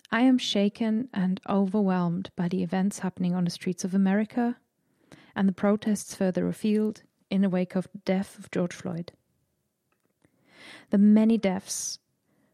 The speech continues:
the harassment of Black people, the visible police brutality, the pain you feel so strongly around the world.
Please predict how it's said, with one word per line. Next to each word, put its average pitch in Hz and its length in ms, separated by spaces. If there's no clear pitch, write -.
the 196 80
harassment 196 680
of - 140
Black 196 240
people, 180 500
the 202 80
visible 214 520
police 202 340
brutality, 180 760
the 208 180
pain 214 500
you 214 140
feel 226 240
so 202 200
strongly 202 680
around 175 260
the - 60
world. 170 400